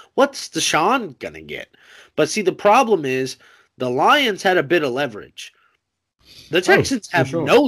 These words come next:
Speaker 1: leverage.
Speaker 2: Well, here's my thing, though. Like, I don't think it really is gonna affect his market value. I, I truly don't. And for the reason being is Jared Goff has been, uh, just not good,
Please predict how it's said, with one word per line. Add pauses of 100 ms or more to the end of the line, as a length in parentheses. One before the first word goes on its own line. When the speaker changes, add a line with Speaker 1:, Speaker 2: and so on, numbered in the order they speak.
Speaker 1:
leverage. (260)
Speaker 2:
Well,
here's
my
thing,
though. (240)
Like,
I
don't
think
it
really
is
gonna
affect
his
market
value. (300)
I,
I
truly
don't.
And
for
the
reason
being
is (220)
Jared
Goff
has
been, (800)
uh, (1200)
just
not
good,